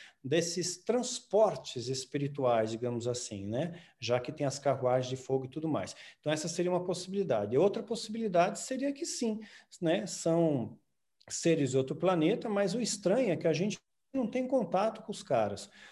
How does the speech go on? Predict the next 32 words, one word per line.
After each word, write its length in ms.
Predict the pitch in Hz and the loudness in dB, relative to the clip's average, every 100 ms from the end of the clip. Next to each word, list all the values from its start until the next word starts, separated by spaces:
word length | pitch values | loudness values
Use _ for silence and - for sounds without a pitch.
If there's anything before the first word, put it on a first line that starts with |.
| _ | _
né? 220 | 120 156 180 | 0 2 2
Eles 140 | 156 | 0
não 100 | 185 | 0
fazem 340 | 175 208 208 214 | 2 2 2 0
contato 500 | 190 170 202 233 262 | 0 0 0 0 2
nunca, 520 | 208 160 123 113 104 - - - | 4 2 0 -2 -6 -12 -16 -4
né? 240 | 127 185 | 0 2
Não 220 | 175 170 | 2 2
tem, 580 | 170 185 220 240 190 151 | 0 0 0 -2 -2 -2
não 200 | 151 160 | -2 -4
tem 180 | 170 208 | -2 -2
nada 760 | 262 190 196 233 226 254 226 175 | 0 0 -2 -2 2 2 2 0
concreto 880 | - 220 214 - 190 170 - - 117 | -2 -6 -4 2 6 6 4 -4 -6
disso, 540 | 120 123 110 - 113 | -4 -6 -6 -6 -4
né? 420 | 113 143 196 151 | -2 2 2 2
Eles 460 | 127 113 139 139 139 | 0 0 2 0 -2
estão 240 | - 196 | -4 -2
vindo 260 | 170 202 202 | 0 0 2
aqui 200 | 185 247 | 0 -4
pra 80 | - | -6
fazer 180 | 233 254 | -4 -4
o 80 | |
quê? 140 | - 156 | -4 -4
Turismo, 680 | - 180 233 175 120 107 104 - - - _ | 0 0 0 -2 -4 -6 -8 -18 -20 -20 _
né? 300 | 127 151 196 | -6 -2 -2
Então, 420 | 147 143 160 202 | -2 -2 -2 -2
sei 260 | 214 - 330 | -6 -8 -4
lá, 320 | 311 165 160 - _ _ _ - | 0 0 -2 -14 _ _ _ -10
eu 300 | 78 92 - | -2 0 0
acho 340 | - - 262 | -2 -4 -4
estranho, 640 | 302 - - 185 139 117 113 | -4 -4 2 4 4 2 -2
né? 380 | 120 170 175 | -2 -2 -2